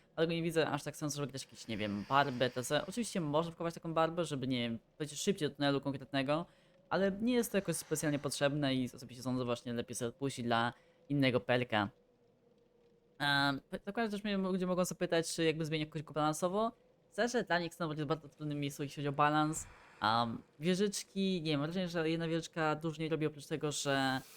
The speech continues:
powoduje, że killer musi walnąć ją, więc wtedy surf ma troszkę więcej czasu, żeby odbiec, e, do jakiejś innej lupy.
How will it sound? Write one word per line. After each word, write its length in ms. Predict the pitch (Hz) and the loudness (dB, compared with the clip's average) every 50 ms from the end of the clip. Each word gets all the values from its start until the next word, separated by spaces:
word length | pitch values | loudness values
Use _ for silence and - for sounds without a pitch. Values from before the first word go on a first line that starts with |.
| - - - - - - - - - | -20 -20 -20 -18 -18 -16 -16 -12 -8
powoduje, 400 | 160 151 151 156 160 151 151 151 | -4 -2 0 0 2 2 2 2
że 220 | 147 139 151 156 160 - - _ _ _ | 0 -2 -4 -6 -6 -8 -12 _ _ _
killer 220 | - 180 175 156 165 | 0 0 2 2 0
musi 200 | 160 156 175 156 | -2 -4 -2 0
walnąć 440 | 165 160 156 160 160 156 147 - | 2 2 4 2 0 -2 -2 -2
ją, 220 | 170 170 185 220 240 - _ _ _ _ _ _ _ _ _ _ | -2 0 0 -2 -4 -6 _ _ _ _ _ _ _ _ _ _
więc 100 | 151 151 | -6 -4
wtedy 220 | 160 156 156 147 | -2 -2 -2 -2
surf 220 | 147 - 175 156 156 | -2 -4 -4 -4 -2
ma 100 | 156 143 | -4 -4
troszkę 320 | - - 165 - - 160 | -4 -6 -8 -8 -8 -8
więcej 200 | 156 151 - - | -8 -8 -4 0
czasu, 160 | 165 156 151 | 0 0 0
żeby 140 | 156 147 139 | -2 -2 0
odbiec, 480 | 135 156 147 151 180 208 214 - - - _ _ _ _ _ _ _ _ _ _ _ _ _ _ _ _ _ _ _ _ _ _ _ _ - | 0 0 2 4 2 2 2 0 -6 -8 _ _ _ _ _ _ _ _ _ _ _ _ _ _ _ _ _ _ _ _ _ _ _ _ 0
e, 200 | 147 147 143 139 | 2 2 4 4
do 60 | 139 | 4
jakiejś 220 | 151 147 147 139 151 | 2 2 0 -4 -4
innej 200 | 160 156 156 156 | -2 -2 0 0
lupy. 340 | 160 160 170 190 196 202 | 0 0 0 -2 -2 -2